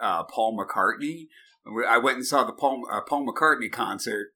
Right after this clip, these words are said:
<clears throat> and I got there, like, a little late, uh, and Cirque du Soleil was performing on stage, and I was like,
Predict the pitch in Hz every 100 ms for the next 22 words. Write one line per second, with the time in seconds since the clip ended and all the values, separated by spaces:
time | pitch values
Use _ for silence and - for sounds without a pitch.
0 | _ _ _ - - 160 - 110 110 143
1 | 151 147 117 113 113 107 98 120 120 98
2 | 92 110 143 - _ _ _ _ - 101
3 | 95 92 - 120 107 98 95 - 147 143
4 | 160 - 151 117 95 107 139 147 - -
5 | 156 156 160 170 170 - 175 175 135 117